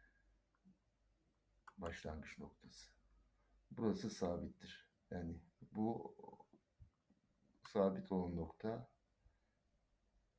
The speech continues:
bakın mesela burada aşağıda da görüyor musunuz? Buraları da yakalıyor. Biraz yukarı çıkınca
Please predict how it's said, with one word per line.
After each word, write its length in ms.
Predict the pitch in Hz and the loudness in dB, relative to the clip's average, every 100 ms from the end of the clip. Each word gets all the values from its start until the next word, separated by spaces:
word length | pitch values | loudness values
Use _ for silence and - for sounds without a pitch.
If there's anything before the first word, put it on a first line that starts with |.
| _ - _ _ _ _ _ _ - | _ -20 _ _ _ _ _ _ -4
bakın 420 | 92 98 90 - - | -2 -2 -4 -6 -8
mesela 540 | 92 - 85 85 85 | -6 -4 0 2 2
burada 220 | 87 85 87 | 0 -2 -2
aşağıda 460 | 85 90 87 92 | 0 0 2 0
da 80 | 87 - - - _ | 0 -4 -12 -20 _
görüyor 260 | 87 85 95 | -4 2 2
musunuz? 360 | 92 - - - - - _ _ _ _ _ _ | 2 -4 -10 -12 -16 -20 _ _ _ _ _ _
Buraları 360 | 85 87 92 87 | 0 2 4 2
da 60 | 85 | 0
yakalıyor. 480 | 76 - 62 - - _ _ _ _ _ _ _ _ - | -2 -6 -6 -10 -14 _ _ _ _ _ _ _ _ -4
Biraz 260 | 90 92 90 | 0 2 2
yukarı 300 | 92 92 92 | 4 2 2
çıkınca 560 | - 92 87 87 87 | -2 0 0 0 -2